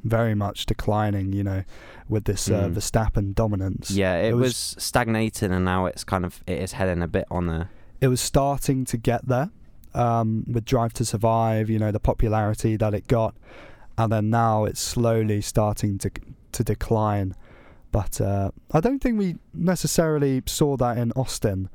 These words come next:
Speaker 1: So I think the, the fans are still very passionate about the sport.
Speaker 2: Yeah.
Speaker 1: But, um, no, we'll have to look at Las Vegas and,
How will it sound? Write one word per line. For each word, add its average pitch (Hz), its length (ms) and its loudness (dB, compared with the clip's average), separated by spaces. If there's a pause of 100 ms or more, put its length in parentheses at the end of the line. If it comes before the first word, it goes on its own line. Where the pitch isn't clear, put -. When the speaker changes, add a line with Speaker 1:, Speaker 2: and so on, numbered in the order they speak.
(240)
Speaker 1:
So 131 100 2
I 117 40 2
think 143 260 2
the, 127 220 2
the 127 100 -2
fans 147 340 2
are 123 60 -2
still 131 280 2
very 120 280 0
passionate 113 500 0
about 104 240 0
the 107 80 -2
sport. 107 480 0
Speaker 2:
Yeah. 90 240 2 (340)
Speaker 1:
But, 113 320 0
um, 107 440 0 (720)
no, 110 160 0
we'll 104 220 -2
have 107 300 -2
to 104 520 -2
look 117 320 -2
at - 80 0
Las 104 240 0
Vegas 104 560 0
and, 101 260 -2